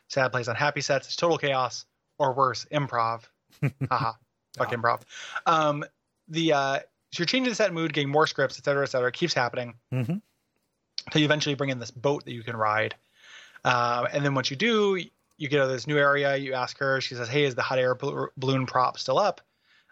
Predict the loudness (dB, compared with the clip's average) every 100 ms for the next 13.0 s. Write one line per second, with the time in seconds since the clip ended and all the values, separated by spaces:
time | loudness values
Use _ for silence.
0 | -2 0 0 -2 -4 -2 -2 -2 0 0
1 | 0 -2 -2 -4 -4 -4 -4 -6 -12 _
2 | _ -4 0 0 0 -2 0 0 2 0
3 | 0 -4 -6 -8 -12 -12 -14 -2 0 0
4 | -4 -8 -4 -2 0 -2 -2 -4 -4 -8
5 | -6 -4 -4 -6 -18 _ _ 0 2 2
6 | 0 -2 -4 -12 _ -20 -4 0 2 0
7 | -2 -8 -4 -2 0 -2 -4 -4 0 2
8 | 2 0 -2 -4 -4 -4 -4 -4 -8 -8
9 | -8 -4 -2 -4 -8 _ -2 0 2 0
10 | -4 -2 2 2 2 0 -4 -2 0 0
11 | 0 0 -2 -4 -6 -4 -2 0 0 0
12 | -2 0 0 0 0 -2 -2 2 2